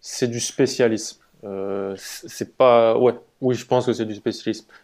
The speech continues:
Euh, après, on a des jeunes aussi qui montent, mais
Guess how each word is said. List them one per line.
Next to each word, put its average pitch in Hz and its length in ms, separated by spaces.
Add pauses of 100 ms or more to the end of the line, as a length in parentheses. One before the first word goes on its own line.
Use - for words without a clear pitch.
(160)
Euh, 95 120
après, 135 180
on 131 60
a 123 60
des 117 160
jeunes 151 260
aussi 139 240
qui 117 160
montent, 151 320 (300)
mais 156 720